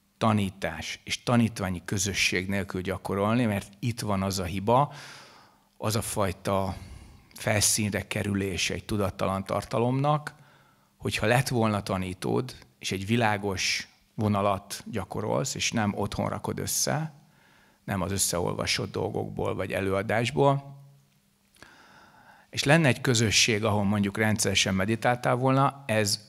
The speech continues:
vagy nem következik be, vagy ha bekövetkezik,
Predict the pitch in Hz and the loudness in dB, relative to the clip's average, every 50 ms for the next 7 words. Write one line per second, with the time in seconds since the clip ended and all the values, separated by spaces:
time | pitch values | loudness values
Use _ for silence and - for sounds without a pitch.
0 | 107 107 135 131 117 104 104 107 107 107 101 - 135 131 131 131 - 143 127 131 | -4 0 2 2 2 2 0 0 0 0 0 2 4 2 2 2 2 0 0 0
1 | 143 139 135 123 113 120 117 - 117 104 110 156 180 - 175 139 127 107 - - | 0 2 4 4 6 4 4 2 2 4 6 6 6 6 6 6 6 6 4 2
2 | - 107 92 95 104 120 - - - - | 0 0 2 2 2 2 0 -2 -4 -16